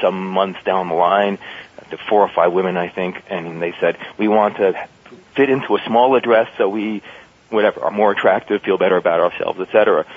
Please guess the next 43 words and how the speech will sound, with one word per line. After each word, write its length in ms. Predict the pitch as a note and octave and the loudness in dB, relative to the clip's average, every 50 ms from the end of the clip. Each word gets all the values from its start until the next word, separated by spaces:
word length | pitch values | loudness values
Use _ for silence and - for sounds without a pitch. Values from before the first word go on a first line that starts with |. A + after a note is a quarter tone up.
| - - - - - - | -18 -18 -20 -20 -8 -4
So 100 | - G2+ | -2 0
then 220 | F#2+ G#2 G2+ G2+ G#2 | 0 0 0 2 2
what 120 | G#2 G2+ | 0 0
he 120 | G#2+ G#2 G2+ | 0 -2 0
does 260 | F#2+ A2+ A2+ A2+ G#2+ | 2 4 4 4 2
is 140 | G#2+ G#2 G2 - | 0 -6 -12 -10
he 260 | - F#2+ G2+ G2 F#2+ - - - - _ - | -10 -10 -10 -10 -12 -14 -20 -20 -20 _ -10
takes 300 | - - A2+ A2+ - - - - - - - _ _ _ _ | -4 -4 -4 -4 -4 -8 -18 -18 -20 -20 -20 _ _ _ _
women 280 | A#2+ B2 A#2 A#2 A#2 A2 | 0 2 2 2 0 0
who 200 | A2+ A2+ G2+ G#2 | 0 0 2 4
are 200 | G2 F#2+ F2+ - - - - | 4 4 2 -2 -4 -4 -4
thinner 400 | C3 A#2 G#2 A#2 C3+ - - - _ - - - - _ _ _ _ _ | -2 0 2 2 2 2 -2 -6 _ -20 -20 -20 -20 _ _ _ _ _
than 480 | G#2 G2+ G2+ G2+ G2+ G2 G2 G2 F#2+ - - _ - - | -6 -4 -2 -2 -2 -2 -4 -6 -10 -12 -18 _ -12 -4
they 180 | - F#2 F#2+ G2 | -2 0 2 2
are 360 | F2+ E2 E2+ E2 D#2+ G#2 - - - - | 2 2 2 4 4 2 0 -2 -8 -12
and 140 | - F#2+ F#2+ | -12 -10 -4
puts 200 | - D3 C#3 - - | -2 -2 -2 -2 0
them 200 | - A2+ G#2 G#2+ | 0 2 2 0
in 280 | - G#2+ G#2+ G#2+ A2 A2 E2 - _ - | 0 -2 0 0 0 -2 -4 -8 _ -2
a, 140 | - G2+ G#2 - A2+ - - | -2 0 0 -2 -6 -8 -8
a, 100 | G#2 G2 | -8 -4
their 300 | - A#2+ A#2 A#2 A#2 A2+ | 0 2 2 4 4 4
ideal 380 | A2+ A#2 A#2+ A2+ A#2 A2 A2 | 2 0 0 0 0 2 2
wedding 280 | G2+ G2+ G2+ A2 G2+ G2 | 2 0 0 -2 -4 -6
dress 220 | F2+ F2 D#2 F2 - - | -6 -8 -8 -10 -10 -10
and 140 | F2+ F2+ | -10 -8
brings 200 | F2 F2 F#2 F#2+ | -6 -6 -6 -6
them 140 | G2+ F#2 E2 | -8 -6 -6
onto 240 | E2 E2+ D#2+ - E2 | -6 -6 -6 -8 -10
stage. 400 | - - B2+ C#3 C3+ G#2+ F2 - - - - - - - - - - | -4 0 0 2 2 0 -2 -4 -10 -14 -16 -18 -20 -20 -20 -12 -10
And, 340 | A#2+ G#2 G#2 G#2 G#2+ G#2 - _ _ _ _ _ - | -8 -6 -6 -6 -6 -8 -12 _ _ _ _ _ -14
and 140 | G#2+ G2+ G2+ | -10 -8 -8
then, 220 | G2+ G#2 G#2+ A2 - _ _ _ - | -6 -6 -8 -10 -12 _ _ _ -6
and 80 | G#2+ A2+ | -4 -4
then 160 | A2+ A2+ G#2 - | -4 -2 -2 0
says, 220 | G#2 G2+ G#2 F#2+ - - - - | 0 0 0 -2 -6 -12 -16 -6
more 180 | G#2+ A#2 A#2+ A#2 | 0 2 2 4
or 80 | A2 G#2+ | 4 4
less, 160 | G#2 G#2+ - - - - - | 2 0 0 -4 -12 -6 -4
"This 100 | - - C3 | -4 -2 -2
is 80 | B2 | -2
my 140 | A#2+ A2 A2+ | -2 0 2
motivation." 720 | A2+ A2+ A2+ G#2+ A2 A2+ A2+ A2 G#2 - - F2 E2 F#2+ | 2 4 4 4 4 2 2 0 0 -4 -6 -6 -8 -10